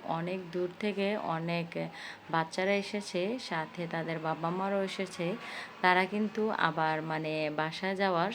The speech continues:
সময়টা পায় না। তারা কিন্তু এই পরীক্ষার তিন ঘন্টা সময় কিন্তু বাচ্চাদের জন্য, মানে, নানান জায়গায় দাঁড়িয়ে তা সময় কাটায়। এই তো কথা বলতে বলতে আমার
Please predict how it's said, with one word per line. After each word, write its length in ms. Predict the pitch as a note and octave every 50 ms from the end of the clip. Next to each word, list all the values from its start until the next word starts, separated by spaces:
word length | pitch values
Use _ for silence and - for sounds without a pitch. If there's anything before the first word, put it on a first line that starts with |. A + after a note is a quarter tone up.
| - -
সময়টা 480 | F3 E3 E3 E3 F3 F#3+ F#3 - G3 F3 -
পায় 200 | D#3+ E3 E3 E3
না। 160 | D#3+ E3 E3+ F#3 A#3 - - - - - - - - -
তারা 240 | F3 F3 E3+ E3+ F3
কিন্তু 400 | F3+ F3 - G#3 G#3 F#3 - F#3+ F#3+ G3+ G#3+ -
এই 200 | - E3+ E3+ E3+ E3 E3 E3 E3 E3 E3 -
পরীক্ষার 440 | F3 F3 E3+ E3+ E3+ E3+ - G3+ F#3 - -
তিন 140 | G#3+ G#3+ A3 G#3+
ঘন্টা 280 | A3 G#3+ G#3 G3+ G#3+ G#3
সময় 400 | - - F3+ F3 F3+ F3+ F#3 G3
কিন্তু 360 | G3+ A3 G#3+ G#3 F3+ F3+ F3+ F#3+ A#3+ C4+ - - - - - - - -
বাচ্চাদের 540 | E3+ E3 E3+ E3+ - F#3 F#3 F#3 G3 G3+ G3 F#3+
জন্য, 300 | G#3 G3+ G3 G3+ G3 F3+ E3+ F#3 A3+ C#4+ - G#3+
মানে, 340 | E3 D#3+ D#3 D#3+ D#3+ D#3 D#3 D#3+ D#3 - - - - - - - - D#3+ E3 D#3+ D#3
নানান 300 | D#3 D#3 D#3 E3 E3+ F3+ F3+
জায়গায় 360 | F#3 G3 G3 G3+ G#3 G#3+ G#3+ G3 F#3
দাঁড়িয়ে 320 | E3 D#3+ D#3 F3 F#3+ A3 C4+ - -
তা 100 | F3 E3 D#3+ - -
সময় 380 | - - D#3 D3+ D#3 D3+ D3+
কাটায়। 400 | C#3 - C#3 - - - C#3 C#3 - - - - - - - -
এই 160 | - F3+ F#3+ F#3 F3+
তো 120 | - F3+ A3+ D4 - -
কথা 260 | G3+ G3 G3 G3 G#3 G3+
বলতে 340 | F#3 F#3 F#3 F#3 F#3 G3+ G#3
বলতে 380 | G3+ G#3+ A3 A3 G#3+ G#3 G3+ F#3 F#3+ A3 C#4+ C#4+
আমার 420 | - - D#3+ D#3 D#3 D3+ D#3 D3+